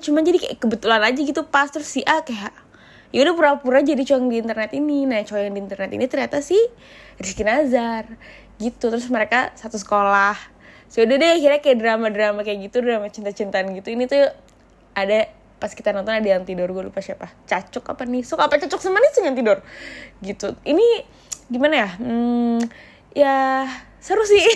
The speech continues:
<laughs> seru lagi. Kayak gimana, maksud gue serunya tuh kayak bukan yang kayak drama banget, banget, banget gitu. Ini kayak romcom Indonesia aja. Jadi ya udah, seru, seru aja menurut gue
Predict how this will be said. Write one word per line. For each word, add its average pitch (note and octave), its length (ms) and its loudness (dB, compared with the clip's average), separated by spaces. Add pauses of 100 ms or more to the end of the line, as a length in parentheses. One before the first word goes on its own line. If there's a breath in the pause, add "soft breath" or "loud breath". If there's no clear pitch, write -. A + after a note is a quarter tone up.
(100)
<laughs> G4 220 0
seru D#4+ 240 4
lagi. A4+ 400 6 (320 loud breath)
Kayak E4 260 0
gimana, D4 380 0
maksud D4+ 160 -4
gue F#4 140 0 (100)
serunya D4 260 -6
tuh A4+ 140 -10
kayak D4 400 -2
bukan A3+ 320 -6
yang A3+ 100 -6
kayak - 200 -6 (100)
drama G#3 400 0
banget, G3+ 400 -4
banget, G3+ 240 -4
banget G3 220 -4 (100)
gitu. A3 160 -10
Ini D4 80 -6
kayak C#4+ 240 -2
romcom G#3 480 -4
Indonesia G3 500 -10
aja. F#3 540 -4 (420 loud breath)
Jadi G3 220 -6
ya G#3 160 4
udah, F#3+ 580 2 (140)
seru, C4+ 340 4 (300)
seru F#3+ 160 0
aja C#4+ 240 2
menurut C4+ 240 -4
gue C4+ 240 -4